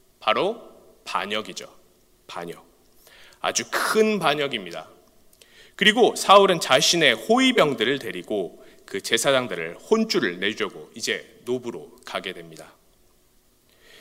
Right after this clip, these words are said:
그리고는 그곳에 있는 제사장 중에 가장 높은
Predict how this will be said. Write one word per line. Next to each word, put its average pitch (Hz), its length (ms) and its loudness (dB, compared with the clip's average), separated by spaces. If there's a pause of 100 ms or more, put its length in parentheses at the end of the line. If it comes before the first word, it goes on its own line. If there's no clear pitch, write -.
(180)
그리고는 185 460 6
그곳에 196 340 4
있는 196 200 4
제사장 175 440 0
중에 127 320 2
가장 175 520 2
높은 113 440 -6